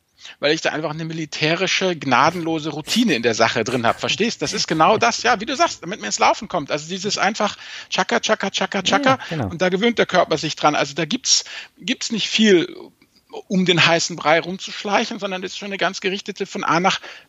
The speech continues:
Speaker 1: B Bewegung. Aber das hat
Speaker 2: Mhm.
Speaker 1: jetzt nichts damit zu tun, dass ich so unfassbar willensstark bin, sondern dass ich mir halt einfach so ein Schienensystem aufgesetzt hab.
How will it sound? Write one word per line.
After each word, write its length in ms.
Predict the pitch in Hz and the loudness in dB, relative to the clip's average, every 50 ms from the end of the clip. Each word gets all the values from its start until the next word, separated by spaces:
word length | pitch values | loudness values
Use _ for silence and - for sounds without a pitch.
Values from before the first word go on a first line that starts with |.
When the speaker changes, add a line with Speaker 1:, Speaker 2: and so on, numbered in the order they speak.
| _ - | _ 2
Speaker 1:
B 100 | 202 226 | 4 4
Bewegung. 480 | 196 185 143 127 139 135 120 113 113 | 4 4 4 4 4 4 4 2 0
Aber 160 | - 117 123 | 2 4 4
das 160 | 135 143 143 - | 4 4 4 2
hat 120 | 190 - | 0 0
Speaker 2:
Mhm. 40 | - | 0
Speaker 1:
jetzt 160 | 175 - 92 | 0 0 0
nichts 340 | 202 220 - - - - - - | -2 -2 -2 -4 -6 -6 -4 -2
damit 220 | 170 160 175 - | -2 -2 -2 -4
zu 80 | - 170 | -8 -6
tun, 140 | 156 185 | -4 0
dass 160 | 196 180 160 165 | 0 0 0 0
ich 60 | 160 | -4
so 80 | 156 | -8
unfassbar 480 | 170 180 190 - - 180 - - 185 160 | -6 -8 -6 -2 -2 -2 -2 -2 -2 0
willensstark 560 | 151 220 277 381 339 277 - - 170 143 147 | 2 4 4 4 4 2 2 2 2 2 2
bin, 140 | - 165 151 | 0 -2 -4
sondern 240 | 147 156 160 165 156 | -2 0 2 2 2
dass 160 | 156 156 - | 2 0 0
ich 80 | 175 160 | -4 -4
mir 100 | 170 160 | -2 0
halt 140 | 160 165 | 0 0
einfach 240 | - - 151 156 160 | 2 0 0 0 -2
so 100 | 147 - | -4 -4
ein 80 | 165 165 | -4 -4
Schienensystem 680 | - - 208 240 240 190 156 143 - - - 131 117 | -2 0 2 2 2 2 2 -2 -2 0 0 2 2
aufgesetzt 600 | 107 - 104 - - - 98 110 95 - - - 101 | 2 2 0 0 -2 -4 0 0 0 0 0 -2 -2
hab. 120 | - - | -4 -6